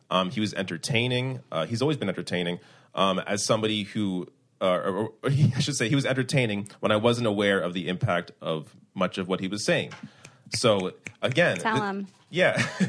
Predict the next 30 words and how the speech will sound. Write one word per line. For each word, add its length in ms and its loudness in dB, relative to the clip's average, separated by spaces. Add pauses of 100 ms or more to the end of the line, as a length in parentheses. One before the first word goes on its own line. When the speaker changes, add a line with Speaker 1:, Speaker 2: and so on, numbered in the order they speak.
(320)
Speaker 2:
Mm-hmm. 320 0
Speaker 1:
Again, 300 6
going 240 2
back 320 4 (100)
to, 280 0 (360)
um, 460 2 (420)
the 100 2
experience 600 0
or 340 2
how 300 4
our 180 2
own 160 -2
perspective 680 -2
kinda 220 -2
clouds 480 -2
our, 240 -2
our 180 -2
judgment. 460 -2 (220)
So 180 0
I 160 2
grew 220 0
up, 180 2 (180)
you 80 -4
know, 120 2
watching 320 0
this 120 -6
guy, 200 0
loving 240 -4
this 120 -6
guy, 220 0